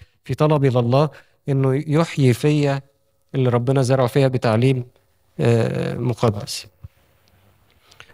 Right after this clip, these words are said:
في العهد الجديد نشكر الله إنه الوصية مش زي زمان كان محتاج الإنسان عشان يفتكرها يكتبها على قوائم بيته وعلى عصابة ويلفها حوالين راسه، لكن بي-،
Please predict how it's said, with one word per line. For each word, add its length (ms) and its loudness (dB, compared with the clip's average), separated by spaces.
في 80 -4
العهد 300 2
الجديد 420 0
نشكر 340 -2
الله 420 2
إنه 460 0
الوصية 640 2
مش 200 -4
زي 180 2
زمان 360 2
كان 300 0
محتاج 340 -2
الإنسان 340 0
عشان 200 0
يفتكرها 400 0
يكتبها 420 -4
على 500 -2
قوائم 500 0
بيته 400 0
وعلى 380 -2
عصابة 640 2
ويلفها 640 0
حوالين 480 -2
راسه، 480 -2
لكن 360 2
بي-، 220 0